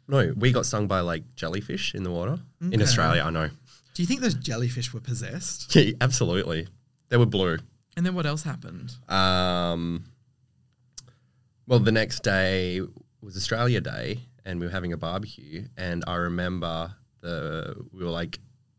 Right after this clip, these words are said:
Speaker 1: slow cooking this sh-, lamb shoulder, and it caught on fire.
Speaker 2: Oh, wow.
Speaker 1: On a barbecue in summer.
Speaker 2: Well, I mean, it is flammable, and you probably dosed it in oil,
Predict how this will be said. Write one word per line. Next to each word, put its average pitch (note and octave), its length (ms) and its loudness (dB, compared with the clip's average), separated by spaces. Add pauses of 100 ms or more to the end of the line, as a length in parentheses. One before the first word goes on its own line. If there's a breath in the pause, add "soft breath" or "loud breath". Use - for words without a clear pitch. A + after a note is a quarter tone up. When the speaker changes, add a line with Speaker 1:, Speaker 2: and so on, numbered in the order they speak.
(140)
Speaker 1:
slow F2+ 400 -2
cooking F#2 360 -8
this E2 240 -10 (160)
sh-, - 220 -18
lamb F2+ 300 -6
shoulder, F2 460 -6 (140)
and F#2+ 80 -6
it - 80 -8
caught D#2+ 220 -8
on D#2+ 100 -6
fire. C#2 300 -8 (380)
Speaker 2:
Oh, D#3 100 -4
wow. A#2+ 520 -2
Speaker 1:
On F#2+ 120 -2
a F#2 40 0
barbecue D#2+ 720 -6
in D#2+ 140 -10
summer. D2+ 400 -10 (460)
Speaker 2:
Well, G3 580 -2
I F#3 80 -6
mean, F#3+ 180 -2
it - 120 -8
is F#3+ 140 0
flammable, G#2+ 800 -2
and C3+ 120 -6
you D3 60 -2
probably D3+ 220 0
dosed B2 520 -4
it A#2 80 -8
in G#2 140 -6
oil, F2+ 400 -8